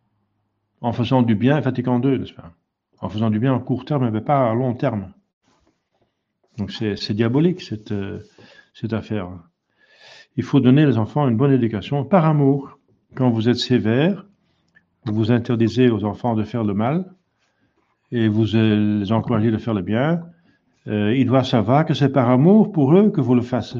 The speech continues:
euh, que vous le faites. Voilà, par amour d'eux et pour l'amour de Dieu, pour plaire à Dieu, parce que Dieu le veut. Devons-nous aimer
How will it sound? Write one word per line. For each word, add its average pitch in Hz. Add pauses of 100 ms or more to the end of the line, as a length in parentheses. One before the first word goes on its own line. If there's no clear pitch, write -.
(120)
euh, 107 (400)
que 117
vous 113
le 110
faites. - (1900)
Voilà, 98 (240)
par 98
amour 113
d'eux 120
et 113
pour 131
l'amour 123
de 117
Dieu, 98
pour -
plaire 120
à 110
Dieu, 98 (720)
parce 110
que 127
Dieu 156
le 131
veut. 95 (2250)
Devons-nous 147
aimer 180